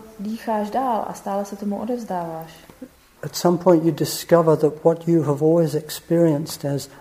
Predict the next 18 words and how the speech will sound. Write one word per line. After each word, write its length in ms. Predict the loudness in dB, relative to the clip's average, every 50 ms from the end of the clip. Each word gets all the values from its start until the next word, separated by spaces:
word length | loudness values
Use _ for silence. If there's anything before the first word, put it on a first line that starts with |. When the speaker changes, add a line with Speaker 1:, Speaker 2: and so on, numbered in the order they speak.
| -18 -18
Speaker 2:
abandoned 800 | -12 -2 2 4 4 6 6 4 4 4 4 4 2 2 0 -4 -6 -6
loneliness 1000 | -2 2 2 2 4 2 2 2 2 0 -2 -2 -4 -6 -8 -10 -12 -14 -16 -18 -20 _ _ _ _ _ _ _ _ _ _ -20 -20 -20 -18
Speaker 1:
tak 200 | -14 -14 -10 -6
objevíš, 680 | -4 -2 0 0 0 0 0 -2 -2 -4 -6 -8 -14 -20 -20 -20 -10
že 140 | -6 -6 -4
to, 140 | -2 -4 -4
co 160 | -2 -4 -6
jsi 160 | -4 -4 -6
vždycky 560 | -4 -4 -6 -6 -8 -8 -8 -6 -6 -6 -6 -8 -10
zažívala 640 | -6 -4 -4 -4 -2 -2 -4 -2 0 0 0 0 0 -2
jako 360 | -4 -6 -4 -4 -4 -4 -4 -8 -14 -20 -20 -20 -14 -14
opuštěnost 920 | -14 -10 -8 -8 -8 -8 -8 -10 -8 -6 -4 -4 -4 -6 -8 -10 -14 -16 -18 -20 -20 -20 -20 -20 -20 -20 -18 -14 -10
a 80 | -8
osamocenost, 880 | -8 -8 -4 -2 -2 -2 -2 -2 -4 -8 -10 -10 -10 -10 -12 -16 -18 -12 -4
Speaker 2:
has 300 | -2 -2 -2 -2 -4 -10 -16 -20 _ 0 2
transformed 840 | 4 4 4 4 0 -2 -6 2 4 6 6 6 6 4 2 0 -4 -6 -2 0
into 400 | 0 2 0 0 -4 -2 0 0 2 0 0 -4 -6 -10
vast 680 | -12 -6 -2 0 2 2 2 0 -2 -6 -12 -14 -16